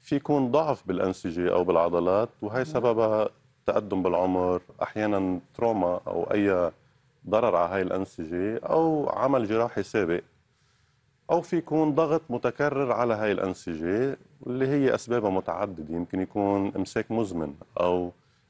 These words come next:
Speaker 1: آه، تضخم بالبروستات بتؤدي لشد مزمن وصعوبة بالتبول. يمكن يكون
Speaker 2: مم.
Speaker 1: مشاكل بالرئة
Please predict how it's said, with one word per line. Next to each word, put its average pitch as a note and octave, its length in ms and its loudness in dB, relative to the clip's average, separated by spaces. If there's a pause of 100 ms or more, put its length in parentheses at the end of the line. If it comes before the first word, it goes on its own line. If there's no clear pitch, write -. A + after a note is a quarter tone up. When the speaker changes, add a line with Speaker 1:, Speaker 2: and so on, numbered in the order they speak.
(320)
Speaker 1:
آه، E2+ 360 2
تضخم G2 520 -4
بالبروستات G#2 680 -2
بتؤدي G2 460 -4
لشد F#2 1000 0
مزمن G#2 420 0
وصعوبة F#2+ 380 0
بالتبول. F2 680 0
يمكن F2 200 -4
يكون F#2 160 -4
Speaker 2:
مم. G2+ 140 2
Speaker 1:
مشاكل F#2+ 300 -4
بالرئة G2 520 0